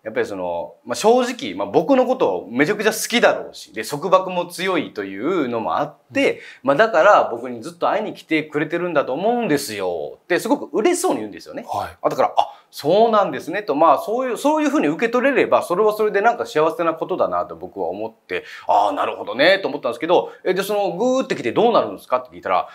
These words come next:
Speaker 1: そのまんま、あの、本当にね、目の前までぐーってきて、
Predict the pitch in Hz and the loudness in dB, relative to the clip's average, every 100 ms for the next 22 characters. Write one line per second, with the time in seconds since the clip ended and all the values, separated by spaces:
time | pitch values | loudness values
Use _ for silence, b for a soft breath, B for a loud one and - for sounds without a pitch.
0 | B - 226 247 220 214 202 196 143 - | B -8 -2 0 0 -2 2 4 4 2
1 | 185 185 196 208 185 151 - 208 254 247 | -8 -10 -8 -4 -2 -2 0 2 4 4
2 | 247 160 92 85 127 170 185 190 196 196 | 4 2 -4 -10 -8 -6 -6 -6 -8 -10
3 | _ _ - - - 123 - 104 82 | _ _ -20 -16 -16 -18 0 2 2